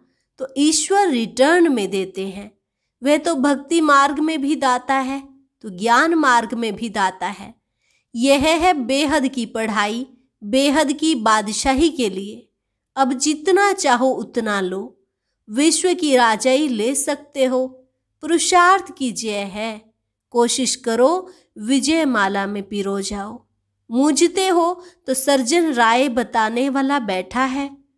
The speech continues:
तुम जानते हो हमने अनेक बार बादशाही ली है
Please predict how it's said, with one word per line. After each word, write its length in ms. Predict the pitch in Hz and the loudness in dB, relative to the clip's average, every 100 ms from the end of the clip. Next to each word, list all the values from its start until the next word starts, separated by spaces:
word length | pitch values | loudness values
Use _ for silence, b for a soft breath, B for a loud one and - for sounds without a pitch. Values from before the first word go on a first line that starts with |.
| _ _ - | _ _ -2
तुम 180 | 359 349 | 0 2
जानते 560 | 240 254 277 294 269 233 | 2 2 2 -2 -2 -4
हो 360 | 196 190 - _ _ - | -4 -8 -12 _ _ -6
हमने 280 | 247 247 240 | -4 -2 0
अनेक 500 | 254 294 349 359 311 | 2 4 2 0 -2
बार 360 | 214 220 233 220 | 2 4 2 0
बादशाही 720 | 202 202 202 - 247 226 233 | 0 0 -2 -4 -4 -2 -4
ली 320 | 202 220 302 | -4 -2 -2
है 220 | 294 240 | 0 -2